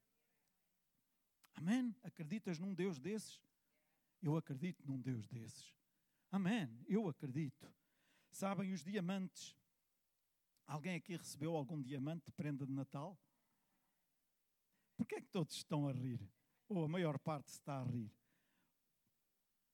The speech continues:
A irmã recebeu um diamante. Alguns. Oh. Eu sei o que a li-, a irmã quer dizer, a irmã Albertina. Mas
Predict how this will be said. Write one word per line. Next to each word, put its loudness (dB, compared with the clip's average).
A -4
irmã 2
recebeu -4
um 0
diamante. -2
Alguns. 0
Oh. -10
Eu 2
sei 2
o -4
que -6
a -2
li-, -4
a -4
irmã 2
quer -2
dizer, 0
a -4
irmã -2
Albertina. -2
Mas 2